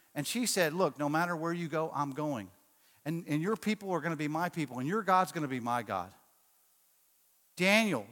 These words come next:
Daniel, we talked about Daniel last week when we talked about consistency. Daniel was the king of pre-decision. He and his friends were taken hostage, taken out of their homeland,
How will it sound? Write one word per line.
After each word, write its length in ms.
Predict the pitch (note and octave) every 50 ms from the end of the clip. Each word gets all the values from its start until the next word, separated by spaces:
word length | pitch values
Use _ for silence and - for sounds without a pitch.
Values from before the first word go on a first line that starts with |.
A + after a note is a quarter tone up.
| -
Daniel, 360 | - F#3 G3+ A3 A#3 A3 F#3+
we 80 | E3+ E3+
talked 240 | - F#3+ G3+ F#3+ -
about 240 | F#3+ F#3+ E3 C#3 B2
Daniel 360 | E3+ F#3 G3 G3+ G#3 F#3+ F3+
last 280 | F3 F3 F3 E3+ -
week 180 | F#3 F#3+ F3+ -
when 80 | D#3 D#3
we 60 | D3
talked 240 | - F3+ F3 D#3 D#3+
about 180 | D#3+ D3+ D3
consistency. 720 | - E3+ E3 - - A#3 G#3 - - D#3+ - - C3 A2+ - - - - - - _
Daniel 320 | - F#3 G3 A3 A#3 A#3 A3
was 140 | G#3+ G3 -
the 100 | F3+ -
king 260 | - F#3+ G#3 G#3 F#3+
of 120 | D#3 -
pre-decision. 680 | - - G#3 G3+ F3+ E3+ - - G#3 G3 D#3+ C#3+ B2+ A2 - - - - _
He 140 | - G#3+ A3+
and 100 | A#3+ A#3+
his 100 | A#3 F#3+
friends 240 | - - G#3+ A3 F#3+
were 80 | F#3 D#3+
taken 320 | - - G3+ G3+ G3+ G3+
hostage, 640 | E3+ - - F3 E3+ F3+ - - - G#3+ G3 - -
taken 320 | F#3+ F#3+ F#3+ - G3+ G3+ -
out 200 | B2+ C#3 E3 F#3
of 60 | G3
their 140 | F#3+ G3 F#3+
homeland, 480 | E3 F#3+ G3 F#3+ F#3 F3+ F3+ F#3 F#3+